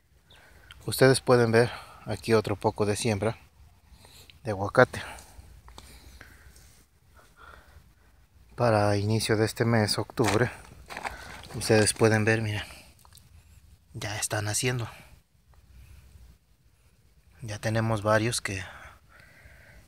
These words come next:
han empezado a salir. Esto lo vamos a ocupar para injertar y vender así injertado, ya sea que lo plantemos o alguien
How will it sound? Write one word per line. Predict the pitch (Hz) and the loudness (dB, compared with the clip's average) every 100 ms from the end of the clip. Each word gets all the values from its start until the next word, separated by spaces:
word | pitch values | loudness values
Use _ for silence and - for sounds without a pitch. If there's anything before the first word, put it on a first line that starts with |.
| - - - - - - - - | -20 -20 -20 -20 -20 -20 -20 -12
han | 110 107 | -6 -4
empezado | 104 104 - 104 | -4 0 2 4
a | - | 2
salir. | - 107 131 - - - - - - _ - - - - - | 0 0 -2 -2 -12 -18 -20 -20 -20 _ -20 -20 -20 -20 -6
Esto | 113 127 | 0 2
lo | 117 | 4
vamos | 107 117 113 | 4 4 4
a | 110 | 4
ocupar | 98 - 113 - 110 | 2 0 2 8 8
para | 110 104 98 92 - - - - - - - - _ | 8 2 2 -2 -10 -16 -20 -20 -20 -20 -20 -20 _
injertar | 123 101 107 - 123 131 | -6 0 0 6 6 6
y | |
vender | 101 101 104 107 | 2 0 2 2
así | 101 - 110 98 - - - _ | 0 -2 -4 -6 -14 -20 -20 _
injertado, | 117 107 104 - 131 123 | -12 -6 -2 4 4 4
ya | 101 104 | 0 0
sea | - | 0
que | 107 104 98 - - - - - - - | 0 -2 -4 -10 -20 -20 -20 -20 -20 -8
lo | 113 | -2
plantemos | 110 120 120 117 110 120 113 | 0 2 4 4 4 2 0
o | 110 95 92 90 90 | -2 -2 -4 -8 -2
alguien | 107 104 107 101 92 | 0 0 0 -2 -4